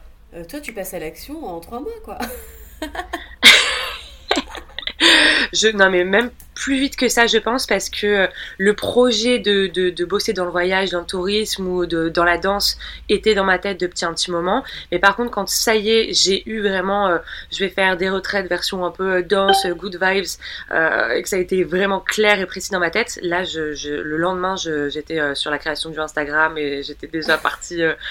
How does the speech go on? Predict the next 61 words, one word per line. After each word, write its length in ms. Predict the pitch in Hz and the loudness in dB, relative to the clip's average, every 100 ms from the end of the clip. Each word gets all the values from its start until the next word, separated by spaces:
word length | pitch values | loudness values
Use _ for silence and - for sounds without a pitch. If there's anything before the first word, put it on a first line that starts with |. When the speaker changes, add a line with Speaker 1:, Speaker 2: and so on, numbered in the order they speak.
| - - | -8 -4
Speaker 2:
en, 260 | - 175 175 | 4 6 6
en 140 | 208 185 | 8 8
trois 240 | - 214 | 10 10
jours. 320 | 190 180 - | 10 6 4
C'était 300 | - 170 170 | 2 2 4
fait. 180 | 175 151 | 4 2
Speaker 1:
Trop 160 | 247 233 | 2 2
bien. 240 | 208 202 - 202 | 0 -2 -6 -8
Eh 40 | |
ben, 140 | 185 | -8
franchement, 520 | 175 226 226 233 262 - | -8 -12 -10 -8 -8 -6
bravo, 400 | 214 226 220 254 | -2 0 0 -4
parce 260 | 247 185 - | -8 -10 -10
que 100 | 185 | -10
passer 320 | 208 240 240 | -8 -6 -4
à 20 | |
l'action, 360 | 208 202 233 277 | -4 -6 -10 -12
c'est, 240 | 175 156 | -10 -8
euh, 140 | 151 143 | -8 -8
c'est 160 | - | -8
important. 500 | 180 175 202 202 320 | -8 -6 -8 -8 -8
Et 80 | 208 | -8
puis, 160 | - 208 208 - - | -8 -14 -18 -20 -20
ça 180 | - 185 | -6 -4
fait 140 | 196 | -4
peur 260 | 202 254 269 | -2 -2 -2
aussi 200 | 190 220 | -4 -6
à 60 | 214 | -8
certaines 340 | 202 202 185 | -8 -10 -12
personnes. 360 | 196 196 277 262 | -12 -10 -10 -8
Donc, 140 | 208 | -10
on 60 | 185 | -14
pourra, 480 | - 180 214 190 160 | -14 -10 -6 -6 -6
euh, 300 | 170 160 160 | -8 -8 -12
justement, 480 | 165 - 220 214 233 | -14 -16 -14 -10 -10
euh, 80 | 165 | -12
creuser 300 | 156 196 226 | -14 -16 -14
un 40 | |
petit 140 | 208 - | -14 -16
peu 120 | 180 | -18
ça 160 | - 214 | -14 -12
avec 200 | 180 - | -12 -14
toi 200 | 208 214 | -16 -16
sur, 220 | - 170 | -16 -18
euh, 60 | 156 | -18
qu'est-ce 160 | 175 | -18
qui 100 | - | -20
te 60 | 190 | -12
fait, 200 | - 220 | -6 -6
justement. 440 | 196 - 175 185 - - - | -6 -14 -12 -10 -12 -8 -2
Bah, 60 | |
tiens, 140 | 226 240 | 0 0
on 20 | |
va, 100 | - | -2
on 40 | 220 | -4
va 120 | 220 | -6
le 40 | |
creuser 240 | - 233 247 | -6 -8 -6
maintenant, 320 | 190 254 311 | -6 -8 -12
ce 180 | - 202 | -14 -16
sujet. 260 | - 269 | -14 -14